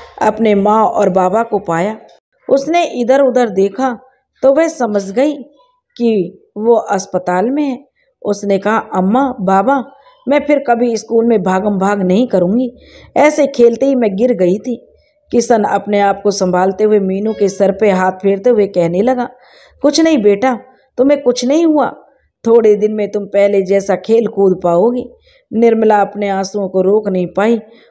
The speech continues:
उसने मीनू का हाथ अपने गालों पे लगाया और फिर उन्हें चूमने लगी। "आज अम्मा को क्या हो गया?" मीनू ने पूछा। "बाबा, बड़ा प्यार आ रहा मुझ पर।" "अरे अम्मा, कुछ नहीं हुआ है मुझे, जल्दी से घर ले चलो ना,"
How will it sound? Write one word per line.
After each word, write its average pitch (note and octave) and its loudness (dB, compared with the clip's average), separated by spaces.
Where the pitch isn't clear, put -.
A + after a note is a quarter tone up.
उसने G#3 0
मीनू G3+ 2
का F#3+ 2
हाथ F#3+ 0
अपने F#3+ -4
गालों F#3+ 2
पे F#3+ -2
लगाया F#3 0
और G3 2
फिर F#3+ 0
उन्हें F3+ 2
चूमने F#3 0
लगी। B3+ -2
"आज C#4 2
अम्मा A#3+ 0
को D#4+ -4
क्या B3 0
हो G3 2
गया?" G#3 2
मीनू G#3 -4
ने A#3 -2
पूछा। G3+ -4
"बाबा, F#3 0
बड़ा B3 0
प्यार A#3 -2
आ G#3 0
रहा F3+ 0
मुझ C#4 -4
पर।" E4+ -2
"अरे D4 4
अम्मा, C#4+ 0
कुछ C4 -4
नहीं A3+ -2
हुआ G3+ 0
है C#4+ 0
मुझे, C4 -2
जल्दी C4+ 2
से C4 0
घर G#3+ 0
ले G3+ 4
चलो A3 0
ना," D4 -4